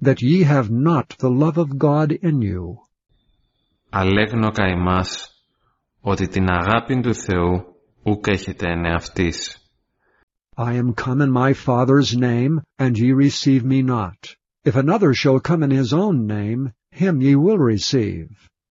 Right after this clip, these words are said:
Speaker 2: Εγώ ελήλυθα εν το ονόματι του πατρός μου, και ου λαμβάνετέ με. Εάν άλλος έλθει εν το ονόματι το ιδίο,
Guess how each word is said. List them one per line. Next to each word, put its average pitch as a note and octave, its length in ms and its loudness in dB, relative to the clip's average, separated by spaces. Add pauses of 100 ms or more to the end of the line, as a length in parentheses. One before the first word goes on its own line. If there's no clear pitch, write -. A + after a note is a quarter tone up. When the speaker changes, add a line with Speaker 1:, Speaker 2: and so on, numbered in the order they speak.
(720)
Speaker 2:
Εγώ G#2 300 2
ελήλυθα A2+ 640 2
εν G2 140 0
το F#2+ 80 -2
ονόματι G2 540 2
του - 140 -8
πατρός F2+ 560 -2
μου, E2 240 -4 (600)
και F#2+ 160 -4
ου G2+ 100 2
λαμβάνετέ F#2 800 0
με. E2+ 320 -6 (960)
Εάν G2+ 400 0
άλλος C3 380 0
έλθει F2+ 300 -4
εν F2 120 -4
το F2 120 -4
ονόματι E2+ 500 0
το E2+ 140 -4
ιδίο, F2 520 0